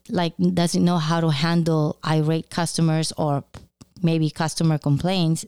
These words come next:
then whatever she's gonna put out there is what the customer is gonna see your company. That's their perception. So basically, you can't,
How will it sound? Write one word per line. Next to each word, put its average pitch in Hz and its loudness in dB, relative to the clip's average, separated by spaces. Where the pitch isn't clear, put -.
then 175 0
whatever 202 0
she's - -2
gonna 175 2
put 202 -2
out 160 -2
there 165 0
is 165 0
what 165 -2
the 160 -4
customer 156 0
is - -14
gonna 160 2
see 185 0
your 170 2
company. 151 -2
That's 185 0
their 180 2
perception. 147 0
So 170 0
basically, 196 0
you 180 0
can't, - -2